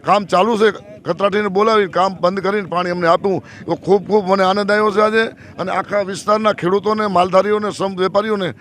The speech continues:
ખૂબ ખૂબ આનંદ, ખૂબ આ, આ જશ ધારાસભ્યશ્રીને હું અંદરથી આપું છું. ખૂબ ખૂબ ધન્યવાદ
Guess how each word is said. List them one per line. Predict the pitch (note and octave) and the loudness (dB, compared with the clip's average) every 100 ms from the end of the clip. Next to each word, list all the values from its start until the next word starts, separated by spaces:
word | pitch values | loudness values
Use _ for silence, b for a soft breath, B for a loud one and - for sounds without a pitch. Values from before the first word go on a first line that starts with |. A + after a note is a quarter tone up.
| B B | B B
ખૂબ | - G3 | -4 -2
ખૂબ | G3+ F#3 | 0 0
આનંદ, | G3+ G3+ | 0 -2
ખૂબ | F3+ E3+ F#3+ E3 | -4 -4 -6 0
આ, | G3 G#3+ G3 | 2 4 2
આ | |
જશ | F#3+ G3+ A3 - - b b D3+ | 2 4 4 0 -14 b b 0
ધારાસભ્યશ્રીને | F3 G3+ G#3+ G#3 D#3 G#3 G3+ G3 - b b | 2 4 2 2 0 -4 -2 -4 -6 b b
હું | F3+ G3 F#3 | -8 -6 -4
અંદરથી | G3 A3 G3 | -2 -2 2
આપું | F#3+ F3 F3+ | 0 0 -4
છું. | D3+ | -4
ખૂબ | D3+ G#3 | -4 -4
ખૂબ | - F#3+ F3+ _ b b | 0 -2 -2 _ b b
ધન્યવાદ | E3 G#3+ A3+ A3+ | 2 4 4 2